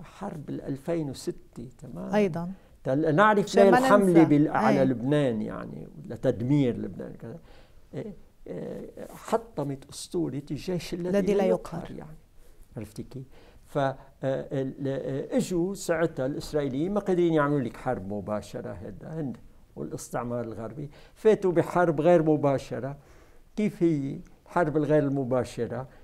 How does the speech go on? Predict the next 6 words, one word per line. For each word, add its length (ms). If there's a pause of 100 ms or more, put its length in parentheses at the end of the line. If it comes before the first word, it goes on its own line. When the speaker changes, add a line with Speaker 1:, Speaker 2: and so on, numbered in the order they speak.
(120)
Speaker 1:
في 200
عندك 500
بخلوك 640
أنت 340
تفوتي 760 (1200)
بعملية، 960